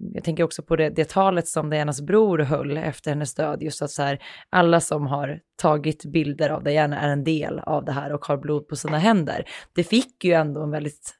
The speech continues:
stark genomslagskraft, och det förändrade ju sättet att,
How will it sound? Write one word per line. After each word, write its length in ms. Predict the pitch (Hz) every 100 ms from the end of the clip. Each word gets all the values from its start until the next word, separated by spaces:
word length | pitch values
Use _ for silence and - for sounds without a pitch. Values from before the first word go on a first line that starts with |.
| -
stark 600 | - - 208 185 156 - -
genomslagskraft, 1040 | 160 170 151 143 151 143 - 220 175 -
och 60 | 160
det 100 | 147
förändrade 580 | - 165 190 196 160
ju 80 | 156
sättet 580 | 139 214 220 - - -
att, 320 | - - -